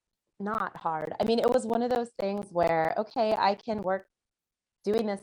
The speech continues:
forever and make a bunch of money, and that's great. Or I can take this leap of faith and do what I think God wants me to do and know that he's gonna provide because that's what our God does, and get to be with my kids. And at the end of the day,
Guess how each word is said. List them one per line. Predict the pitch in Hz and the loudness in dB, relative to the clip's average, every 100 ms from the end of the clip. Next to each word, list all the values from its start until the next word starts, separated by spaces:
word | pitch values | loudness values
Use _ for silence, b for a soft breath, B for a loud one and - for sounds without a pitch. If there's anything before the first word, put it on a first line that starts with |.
| - | -2
forever | 175 175 175 185 185 - | 4 4 4 2 2 -2
and | 180 | -2
make | 175 175 | -2 -4
a | |
bunch | 180 175 - | -4 -4 -4
of | |
money, | 165 156 160 170 214 | -8 -6 -6 -6 -6
and | - 160 160 b b b b | 0 0 0 b b b b
that's | - - | 4 4
great. | - 170 160 190 - _ _ _ _ _ _ _ | 6 8 8 4 2 _ _ _ _ _ _ _
Or | - 226 220 214 214 208 B - | 8 10 12 10 8 6 B 0
I | 202 | 0
can | 208 | 0
take | 214 214 185 | -2 -2 0
this | 185 - | -2 -2
leap | 180 185 | -2 -2
of | - | -2
faith | 170 170 214 - | 4 4 4 0
and | 180 180 | -4 0
do | 185 | 2
what | 170 165 | 4 4
I | 170 | 4
think | 190 185 | 2 -2
God | 170 165 160 | 2 2 2
wants | 147 170 - | -2 -4 -6
me | 240 247 | -2 0
to | 269 | 2
do | 277 277 277 277 - 185 | 4 6 8 6 2 0
and | 180 175 - _ | 0 0 -4 _
know | 175 175 185 196 262 - | -2 2 4 4 2 -2
that | 202 | -6
he's | 185 202 | -6 -6
gonna | 202 196 | -8 -8
provide | - 202 180 165 185 214 | -8 -6 -2 2 2 0
because | 214 208 | -6 -6
that's | - 170 - | -4 -4 -2
what | 185 | 0
our | 175 175 | 0 2
God | 180 175 | 0 0
does, | 165 156 185 214 - _ _ _ - | 0 2 2 0 -8 _ _ _ 0
and | 208 | 2
get | 226 | 0
to | 226 | -2
be | 185 185 | 0 0
with | 180 | 0
my | 180 156 165 | -2 -8 -4
kids. | - 170 165 | 0 2 2
And | - 185 | 0 0
at | |
the | 180 - | 2 2
end | 196 | 2
of | 208 | 2
the | |
day, | 175 165 165 175 | 4 6 6 6